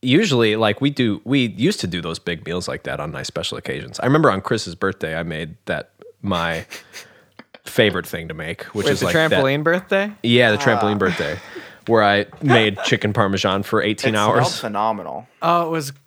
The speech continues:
Speaker 2: so good.
Speaker 1: Um, and I didn't prep anything special for Trent, like a dummy. What I should have done is made some eggplant parmigiano. But
Speaker 3: Uh, I don't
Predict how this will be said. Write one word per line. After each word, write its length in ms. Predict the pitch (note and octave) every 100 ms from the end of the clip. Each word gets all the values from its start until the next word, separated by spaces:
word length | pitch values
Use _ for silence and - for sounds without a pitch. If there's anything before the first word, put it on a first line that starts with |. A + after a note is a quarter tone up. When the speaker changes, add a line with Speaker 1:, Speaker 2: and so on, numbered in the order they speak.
| -
Speaker 2:
so 440 | - - F#3 D3
good. 440 | C#3 D3 C3+ C3 A2+ _ _ _ _ _ - - -
Speaker 1:
Um, 220 | G#2 G2 G2
and 100 | G2+
I 60 |
didn't 280 | G2 G2 G2
prep 280 | - G2 -
anything 400 | F#2+ F#2 G2 F#2
special 300 | F2 F2 F#2+
for 120 | -
Trent, 260 | - F#2+ G2 _
like 140 | G2 F#2
a 60 |
dummy. 380 | F2 F2+ G2 A2 - G3 _ -
What 140 | A2+
I 40 | G#2+
should 180 | - F#3
have 80 | F2+
done 180 | F2
is 120 | F2+ F#2+
made 140 | F2+
some 140 | - G#2
eggplant 520 | B2 - G#2 D#2+ -
parmigiano. 760 | - G2 F2+ F#2 G2 F2 D#2+ G2+ - _ _ _ -
But 140 | E2
Speaker 3:
Uh, 40 | G#2+
I 180 | G#2+
don't 260 | E3 D#3